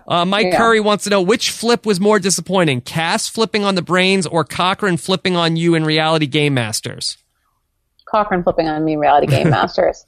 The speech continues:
Speaker 1: By the way,
Speaker 2: I mean,
Speaker 1: we
Speaker 2: you can tell that I'm just up for revenge. Imagine me against Cochran in, in, um, Capture the Flag.
Speaker 1: He wouldn't do Capture the Flag.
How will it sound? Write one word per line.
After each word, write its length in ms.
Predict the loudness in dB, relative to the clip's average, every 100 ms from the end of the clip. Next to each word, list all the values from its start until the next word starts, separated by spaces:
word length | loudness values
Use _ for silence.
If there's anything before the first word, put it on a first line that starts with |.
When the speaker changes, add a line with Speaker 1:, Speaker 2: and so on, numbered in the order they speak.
| -4
Speaker 1:
By 100 | 2
the 60 | 2
way, 80 | 2 -4 -2
Speaker 2:
I 80 | 2
mean, 180 | 4 4
Speaker 1:
we 60 |
Speaker 2:
you 60 | 2
can 140 | 2
tell 280 | 2 2 4
that 100 | 4
I'm 160 | 4 4
just 160 | 4
up 220 | 2 0 2
for 160 | 4
revenge. 500 | 6 4 4 2 -2 -8 -4
Imagine 340 | 2 6 6 8
me 180 | 6 6
against 240 | 6 2
Cochran 520 | 2 2 2 2 4 4
in, 340 | 2 0 0 0
in, 300 | -2 0 2
um, 480 | 4 4 2 -4 -8 _ -2
Capture 320 | 0 2 2
the 100 | 2
Flag. 260 | 4 4
Speaker 1:
He 60 | 4
wouldn't 240 | 4 4
do 160 | 4 2
Capture 460 | 2 -2 -2 -4 -4
the 80 | -4
Flag. 500 | -4 -2 -2 -4